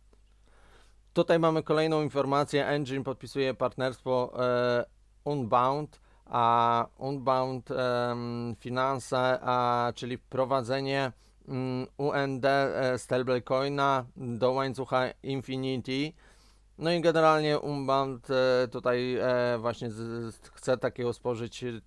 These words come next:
czy stworzył już de-, em, k-, de-, zdecentralizowanego, e, stablecoina, a i, em, na pewno tutaj, mm, mm, Engine, em, gdzieś tam zainteresował się tym całym,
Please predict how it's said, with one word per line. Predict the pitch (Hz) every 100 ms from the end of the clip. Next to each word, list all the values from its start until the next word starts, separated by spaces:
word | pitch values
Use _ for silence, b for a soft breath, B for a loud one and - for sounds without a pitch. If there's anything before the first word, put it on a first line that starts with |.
| -
czy | - 120
stworzył | - 127 120 120
już | 117 107
de-, | 123 120 123 123
em, | 120 120 120 -
k-, | 123 120 117
de-, | 107 131 120
zdecentralizowanego, | 113 131 127 - 131 120 123 123 120 120 113 120 120 117 117 - B B
e, | 123 113
stablecoina, | - 127 127 127 113 - _ - 139 139 139 143 139 - B B B -
a | 120 117 120 117 -
i, | 131 135 135 131 127 117
em, | 123 120 120 117 117 120
na | 120
pewno | - 123 127 117
tutaj, | - 120 113 113 113 b b b -
mm, | 117 120 117 113 117 117 117 117 113 107 - 120
mm, | 117 120 117 117 113
Engine, | 123 123 104 123 120 117
em, | 113 117 117 117 117 113 113 95 - -
gdzieś | 113 131
tam | - 120
zainteresował | 110 127 123 123 123 135 123 123
się | 131
tym | 117 127
całym, | - 123 120